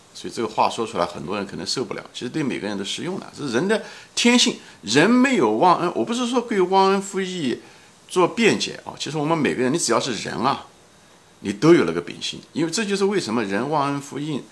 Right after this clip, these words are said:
的秉性，使我们人类能走到现在，包括动物，对不对？举个最简单的例子，父母亲，父母亲对你是最好的，对不对？从小就这样的。但是又有多少人把他的长大了以后对父母亲的资源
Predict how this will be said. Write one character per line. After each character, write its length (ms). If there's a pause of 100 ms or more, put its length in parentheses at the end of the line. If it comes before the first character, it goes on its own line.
(260)
的 60
秉 240
性， 240
使 160
我 140
们 260
人 220
类 180
能 140
走 100
到 160
现 240
在， 160 (140)
包 120
括 140
动 160
物， 240
对 100
不 60
对？ 140
举 180
个 80
最 80
简 180
单 140
的 80
例 160
子， 180
父 160
母 160
亲， 200 (320)
父 180
母 100
亲 200
对 160
你 180
是 240
最 220
好 180
的， 180
对 80
不 80
对？ 80
从 200
小 160
就 120
这 80
样 140
的。 100 (520)
但 140
是 160
又 80
有 100
多 380
少 240
人 480 (420)
把 160
他 280
的 160
长 280
大 140
了 80
以 100
后 220
对 160
父 260
母 200
亲 200
的 60
资 240
源 180